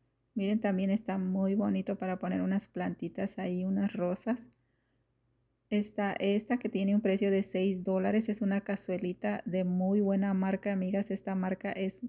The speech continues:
muy cara. Me hubiera gustado que hubiera traído la tapa, pero pues no podemos pedir tanto, así que me la llevé. Este florero también está muy bonito. Ahorita andan mucho de moda estos floreros.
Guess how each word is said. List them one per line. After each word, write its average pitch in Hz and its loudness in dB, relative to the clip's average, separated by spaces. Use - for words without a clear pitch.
muy 196 2
cara. 190 0
Me 220 4
hubiera 220 8
gustado 208 4
que 202 2
hubiera 190 2
traído 175 2
la 170 0
tapa, 220 -2
pero 185 0
pues 175 -2
no 190 -4
podemos 202 0
pedir 185 0
tanto, 220 2
así 196 -2
que 208 -4
me 185 0
la 175 2
llevé. 180 0
Este 240 2
florero 214 4
también 196 2
está 208 2
muy 196 2
bonito. 208 2
Ahorita 196 0
andan 196 0
mucho 190 0
de 190 2
moda 185 0
estos 202 -2
floreros. 185 0